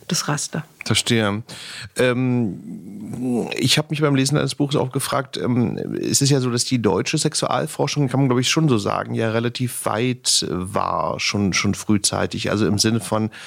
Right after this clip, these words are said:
Speaker 2: Magnus Hirschfeld hat sich ja schon, ja, wann begann das, glaub ich, in den Nullerjahren? Also, also,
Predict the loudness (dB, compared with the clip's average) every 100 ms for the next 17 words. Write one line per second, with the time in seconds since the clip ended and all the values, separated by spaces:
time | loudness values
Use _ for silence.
0 | -18 -12 -4 -2 -2 -2 0 0 2 0
1 | 0 -2 0 0 0 2 2 0 0 0
2 | 2 2 0 0 0 0 -2 0 2 4
3 | 4 4 2 2 0 0 0 -2 -4 -8
4 | -8 -2 2 2